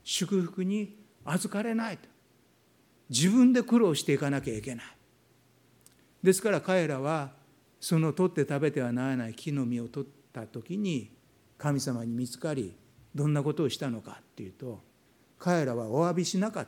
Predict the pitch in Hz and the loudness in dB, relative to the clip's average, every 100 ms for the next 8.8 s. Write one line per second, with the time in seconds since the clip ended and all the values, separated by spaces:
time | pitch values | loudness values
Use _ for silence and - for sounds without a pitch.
0 | - - - _ _ _ _ _ _ _ | -12 -20 -20 _ _ _ _ _ _ _
1 | - - - 180 - 185 180 160 180 175 | -20 -14 -2 -2 2 2 2 0 0 -2
2 | 165 180 160 170 180 - - - _ _ | -4 -4 -4 -4 -6 -8 -14 -20 _ _
3 | _ _ _ _ _ _ _ _ _ _ | _ _ _ _ _ _ _ _ _ _
4 | _ _ _ 170 165 143 165 175 180 165 | _ _ _ 2 4 6 4 6 4 4
5 | 165 180 165 117 - _ _ _ _ _ | 2 0 -2 -6 -16 _ _ _ _ _
6 | - - _ _ _ - 196 180 156 123 | -20 -20 _ _ _ 0 2 4 2 0
7 | 143 165 165 185 160 - 180 135 151 - | -2 -2 0 -2 -4 -4 -2 -2 -4 -2
8 | 156 156 156 156 147 196 160 | 0 0 0 -2 2 2 2